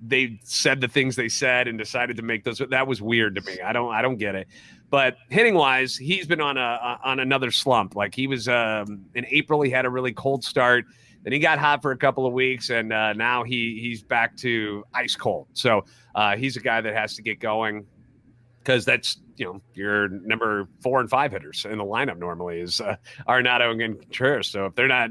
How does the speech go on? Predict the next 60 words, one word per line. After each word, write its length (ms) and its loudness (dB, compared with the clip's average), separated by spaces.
they're 140 2
not 120 0
coming 240 -2
through, 320 4
you 100 -4
got 200 2
some 100 -4
serious 400 2
issues 340 0
there. 220 0
They 180 -2
just, 240 0
uh, 240 4
lost 460 2
Lars 280 2
Nootbaar 400 4
to 80 0
back 260 2
spasms 800 0
in 180 -6
the, 220 -2
uh, 300 2
last 340 0
game 300 -2
before 320 0
they 120 2
had 160 0
these 160 -6
two 140 -2
days 340 2
off. 260 2
So 140 -6
we 120 -4
know 140 0
he's 180 -4
day 200 0
to 80 -4
day. 420 2
They 80 -8
do 140 -4
not 180 2
have 160 0
Tyler 340 2
O'Neill 320 4
right 220 0
now. 240 -8
They 120 -10
do 120 -6
not 200 -2
have 200 -2
Dylan 300 -2
Carlson. 500 0
So 100 -10
their 140 -4
starting 420 0
three 200 -4
outfielders 500 0
are 120 2
all 260 2
out 300 0